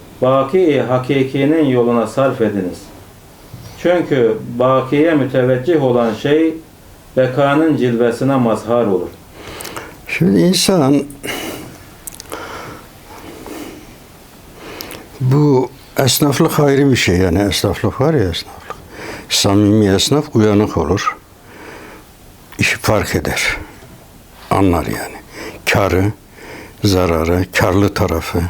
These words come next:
Speaker 2: Şimdi insan akşama kadar çalışıyoruz yani helalinden çoluk çocuğun rızkı için. O da ibadettir.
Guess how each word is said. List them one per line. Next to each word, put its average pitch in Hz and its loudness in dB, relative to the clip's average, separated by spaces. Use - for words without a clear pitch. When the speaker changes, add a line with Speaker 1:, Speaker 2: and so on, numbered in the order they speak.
Speaker 2:
Şimdi 160 2
insan 151 2
akşama 180 2
kadar 139 2
çalışıyoruz 311 0
yani 104 0
helalinden 117 2
çoluk 127 0
çocuğun 120 0
rızkı 117 -2
için. 113 0
O 147 4
da 160 4
ibadettir. 123 2